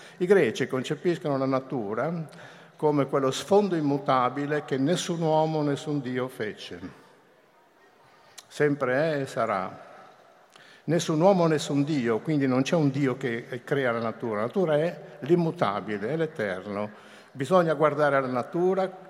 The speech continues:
catturarne le costanti, costruire una città secondo natura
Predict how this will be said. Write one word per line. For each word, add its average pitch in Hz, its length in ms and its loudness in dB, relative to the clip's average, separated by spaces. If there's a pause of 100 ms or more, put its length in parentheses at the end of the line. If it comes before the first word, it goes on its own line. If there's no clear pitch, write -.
(240)
catturarne 160 720 2
le 135 140 -2
costanti, 165 720 -2
costruire 175 500 0
una 143 140 2
città - 340 0
secondo 143 420 -4
natura 165 640 -4